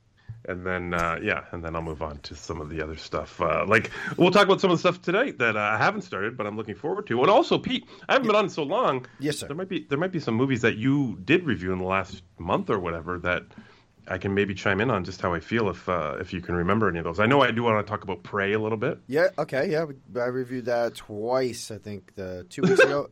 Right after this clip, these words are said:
Speaker 1: <laughs>
Speaker 2: and then last week with Ammon, 'cause he watched it.
Speaker 1: Oh, okay. Well, uh, very shortly, though. I just wanted to, I just, 'cause I was re-, I was dying to get on that show,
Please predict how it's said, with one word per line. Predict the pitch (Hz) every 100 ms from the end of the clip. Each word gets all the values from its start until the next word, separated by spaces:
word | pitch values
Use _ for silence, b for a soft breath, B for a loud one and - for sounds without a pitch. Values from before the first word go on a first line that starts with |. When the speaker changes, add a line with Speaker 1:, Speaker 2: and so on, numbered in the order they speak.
| -
Speaker 1:
<laughs> | -
Speaker 2:
and | 143
then | 147 143 135
last | 131 131 139
week | 143 127
with | 147
Ammon, | 160 117 85
'cause | 104
he | 95 127
watched | 87 78 -
it. | - _ - - -
Speaker 1:
Oh, | 143 85 -
okay. | 117 76 71
Well, | 123
uh, | 147 151 139 143 147 -
very | 165 220
shortly, | - 151 98
though. | 85
I | 85
just | 151 175
wanted | 170 120
to, | 98
I | 110
just, | - -
'cause | 135
I | 185
was | 165
re-, | 120 143
I | 143
was | 165 123
dying | 113 101 104
to | 90
get | 87
on | 90
that | 87 85
show, | - 135 107